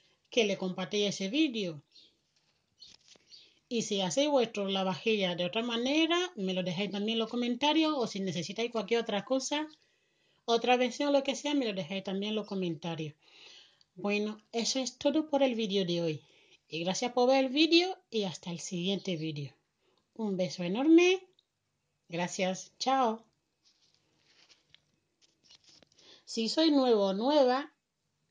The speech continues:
suscribíos al canal que es completamente gratuita y activáis la notificación, la campanita de la notificación para que YouTube os avisa siempre que subo cualquier otro vídeo. Bueno, ahora sí.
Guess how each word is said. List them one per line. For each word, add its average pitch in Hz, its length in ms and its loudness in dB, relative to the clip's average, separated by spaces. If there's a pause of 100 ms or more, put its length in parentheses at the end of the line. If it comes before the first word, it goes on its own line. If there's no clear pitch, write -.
(520)
suscribíos 226 640 4
al 262 120 4
canal 285 360 2
que 233 80 -2
es 226 60 -4
completamente 220 580 -2
gratuita 240 640 0
y 311 80 2
activáis 208 380 0
la 254 100 0
notificación, 220 840 -4 (300)
la 196 160 -2
campanita 214 440 -2
de 302 80 2
la 247 80 0
notificación 208 840 -6
para 175 240 -6
que 175 120 -4
YouTube 170 360 -2
os 170 160 0
avisa 233 360 -4
siempre 247 380 -2
que 220 140 -2
subo 254 300 0
cualquier 202 340 -2
otro 185 260 -2
vídeo. 147 360 -6 (580)
Bueno, 180 380 -2
ahora 247 220 2
sí. 165 300 -10